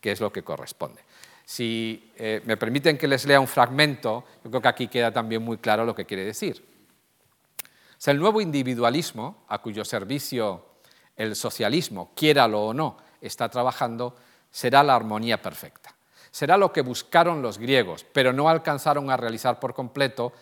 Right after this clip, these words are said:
salvo en pensamiento, porque tenían esclavos y los alimentaban. Será lo que buscó el Renacimiento, pero no pudo alcanzar por completo, salvo en el arte, porque tenían esclavos y los mataban de hambre. Será completo, y a través de él cada hombre alcanzará su perfección.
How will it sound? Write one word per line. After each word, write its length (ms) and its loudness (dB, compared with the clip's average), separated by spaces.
salvo 440 4
en 100 -6
pensamiento, 920 -4
porque 280 -10
tenían 380 -8
esclavos 680 2
y 100 -6
los 160 -2
alimentaban. 600 -6
Será 300 6
lo 140 6
que 80 -4
buscó 300 -2
el 60 0
Renacimiento, 640 -6
pero 200 2
no 140 -2
pudo 200 -2
alcanzar 400 -2
por 160 -8
completo, 460 -6
salvo 320 0
en 60 -6
el 120 0
arte, 420 2
porque 240 -6
tenían 320 -6
esclavos 440 -4
y 40 -8
los 120 -6
mataban 460 -4
de 80 2
hambre. 320 -2
Será 340 4
completo, 640 0
y 100 -4
a 80 2
través 300 0
de 160 2
él 140 -2
cada 240 4
hombre 260 0
alcanzará 480 -4
su 160 -10
perfección. 580 -8